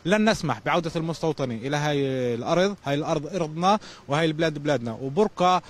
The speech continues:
عصية عن الانكسار من ست-، من ثورة الستة وثلاثين وهي تقدم الشهداء والجرحى والأسرى. كل صفقات تبادل الأسرى كان لبرقة إلنا نصيب الأسد فيها.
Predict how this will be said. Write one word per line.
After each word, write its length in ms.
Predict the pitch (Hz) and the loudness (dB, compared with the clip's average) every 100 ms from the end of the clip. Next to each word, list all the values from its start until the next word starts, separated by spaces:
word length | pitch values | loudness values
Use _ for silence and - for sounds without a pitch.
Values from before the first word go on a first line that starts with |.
| - - | -16 -6
عصية 340 | 143 147 214 175 | -4 0 2 4
عن 120 | 175 | 2
الانكسار 540 | 170 151 147 151 139 | 0 -2 -2 0 0
من 180 | 143 143 | 0 -8
ست-، 260 | - 202 - | -2 -4 -2
من 180 | 160 156 | -4 0
ثورة 300 | 185 185 160 | 2 2 0
الستة 320 | 151 185 - | -2 -4 -2
وثلاثين 500 | 156 160 160 175 180 | 0 0 2 2 0
وهي 220 | 165 180 180 | 2 0 2
تقدم 460 | - 185 131 104 95 - - 151 | 0 0 0 -2 -4 -16 -6 -2
الشهداء 640 | 151 175 165 165 160 - - - - | 0 2 2 2 2 0 -8 -20 -6
والجرحى 500 | 151 156 180 170 - | -2 0 0 -2 -2
والأسرى. 640 | 131 131 156 180 160 131 101 - - _ - | -4 -4 -4 -6 -4 -6 -6 -14 -20 _ -4
كل 260 | 226 196 | -2 -2
صفقات 360 | - - 208 190 | -4 -6 -6 -4
تبادل 280 | 180 196 175 | -4 -6 -6
الأسرى 360 | 175 190 160 170 | -8 -8 -8 -6
كان 220 | 190 185 | -4 -6
لبرقة 440 | 175 185 175 175 | -6 -8 -6 -6
إلنا 200 | 180 175 | -6 -6
نصيب 320 | 175 175 180 | -8 -8 -8
الأسد 380 | 175 180 175 123 | -6 -6 -6 -8
فيها. 260 | - 110 | -10 -14